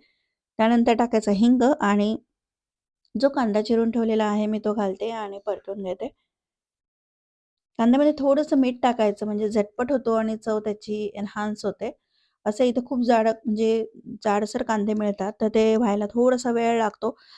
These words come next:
त्यानंतर मी टमाटेसुद्धा टाकलेले आहेत, चिरलेला टमाटा आणि नंतर घातलेली आहे हळद परतून झाल्यावर आणि लाल तिखट. दोन चमचे साधारण लाल तिखट टाकलेलं आहे. ते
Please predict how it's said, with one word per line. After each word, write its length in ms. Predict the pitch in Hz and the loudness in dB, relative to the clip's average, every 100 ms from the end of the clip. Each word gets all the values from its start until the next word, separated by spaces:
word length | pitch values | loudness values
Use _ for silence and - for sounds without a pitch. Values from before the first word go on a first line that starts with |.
| - _ _ _ _ _ | -20 _ _ _ _ _
त्यानंतर 360 | 214 220 220 220 | 6 6 6 4
मी 100 | 233 | 4
टमाटेसुद्धा 600 | 240 214 214 247 247 226 | 0 0 0 0 0 0
टाकलेले 400 | 226 214 214 214 | -2 -2 -2 0
आहेत, 320 | 202 202 214 - | -2 -2 -6 -8
चिरलेला 440 | - 220 208 202 208 | 0 0 2 2 0
टमाटा 460 | 208 208 196 - 381 _ _ _ - _ - | -2 -2 -2 0 -2 _ _ _ -20 _ -8
आणि 640 | 190 196 196 196 202 220 226 - | -4 -2 0 -2 -2 -2 -4 -6
नंतर 320 | 214 208 247 | -4 -2 2
घातलेली 340 | 247 240 233 233 | 2 4 6 6
आहे 100 | 226 | 6
हळद 320 | 220 208 208 226 _ - | 6 8 8 6 _ 2
परतून 340 | 226 208 220 | 4 4 2
झाल्यावर 440 | 220 220 202 202 208 | 4 6 4 4 0
आणि 400 | - 214 233 294 | -4 -6 -2 0
लाल 180 | 202 | 0
तिखट. 340 | 180 190 - 233 - _ - | -2 -6 -6 -10 -10 _ -4
दोन 240 | 220 226 | -2 -2
चमचे 300 | 233 226 240 | -2 -4 -4
साधारण 320 | 240 226 226 | -2 -2 0
लाल 200 | 220 202 | 0 0
तिखट 260 | 208 208 220 | -2 -2 -2
टाकलेलं 360 | 214 196 196 196 | -2 -4 -2 0
आहे. 360 | 202 190 - 262 _ _ _ _ _ _ _ _ 196 | 0 0 0 -2 _ _ _ _ _ _ _ _ 0
ते 220 | 208 | 2